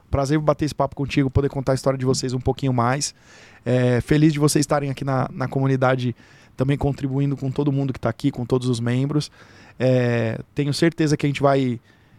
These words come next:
conforme o tempo for passando, a gente vai cada vez ter mais cases legais e de ganho de performance do que vocês já, já estão fazendo, né? Mas tenho certeza que tem muito pra, pra crescer.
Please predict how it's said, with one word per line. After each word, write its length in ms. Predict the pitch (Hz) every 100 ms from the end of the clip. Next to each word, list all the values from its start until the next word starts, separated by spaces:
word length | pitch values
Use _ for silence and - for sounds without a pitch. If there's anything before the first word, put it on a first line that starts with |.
| _ _
conforme 320 | - 131 143 139
o 40 |
tempo 180 | 147 139
for 120 | 143
passando, 280 | 135 131 143
a 40 |
gente 120 | 139
vai 140 | 135 131 _ -
cada 280 | 151 165 147
vez 220 | 151 156
ter 120 | 147
mais 360 | 135 139 156 -
cases 400 | - 151 139 131
legais 520 | 139 131 131 139 135
e 80 | 135
de 100 | 143
ganho 220 | 139 143
de 80 | 135
performance 540 | - 135 139 135 131 -
do 100 | 135
que 120 | 123
vocês 320 | 127 - 131
já, 220 | 123 131 - -
já 300 | 127 151 -
estão 340 | 226 - 156
fazendo, 520 | 147 139 123 139 160 131
né? 140 | 151 - _ - - -
Mas 120 | 135
tenho 140 | 147
certeza 380 | 143 139 147 139
que 60 | -
tem 120 | 139
muito 260 | 135 131 -
pra, 420 | 143 135 131 120
pra 200 | - 131
crescer. 520 | - 135 - 131 139